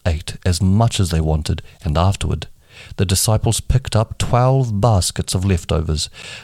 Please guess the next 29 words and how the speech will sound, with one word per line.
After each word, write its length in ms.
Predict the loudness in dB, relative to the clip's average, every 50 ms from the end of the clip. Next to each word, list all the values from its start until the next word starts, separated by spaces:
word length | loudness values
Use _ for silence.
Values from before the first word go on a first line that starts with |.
| -4
About 240 | 0 2 2 2 2
five 480 | -2 -4 -2 2 2 4 4 4 2 2
thousand 380 | 2 2 2 4 4 4 4
men 200 | 4 4 4 4
were 100 | 4 2
fed 320 | 2 2 0 0 0 2 2
that 200 | 0 0 0 0
day, 340 | 0 2 2 2 2 0 -2 -6 -18 -20 -20 -20 -12 -6 -2
in 80 | 0
addition 560 | 0 2 2 2 2 2 0 0 0 0 2 2
to 120 | 2 2
all 220 | 4 4 4 2
the 80 | 2 2
women 300 | 2 2 4 4 2 2
and 100 | 2 0
children. 440 | 0 0 0 0 2 0 0 -2 -2 -6 -14 _ _ _ _ _ _ _ _ _ _ _ _ _ _ _ _ _ _ _ _ _ _ _ -16 -12 -6 -2
Immediately 600 | 0 2 2 4 4 4 2 2 2 0 0 2
after 260 | 2 0 0 0 -2
this, 300 | -2 -2 -2 -2 -2 -4
Jesus 500 | -4 -2 0 2 2 2 2 0 -2 -2 -2
insisted 580 | -2 -2 -2 0 0 0 -2 -2 -4 -4 -2
that 160 | 0 0 0
his 120 | 0 0 0
disciples 600 | 0 -2 -2 0 0 0 0 0 -2 -2 -2 -2
get 180 | -2 -4 -2
back 240 | 0 -2 -2 0 0
into 220 | 0 0 2 2 2
the 100 | 2 4
boat 260 | 4 2 2 0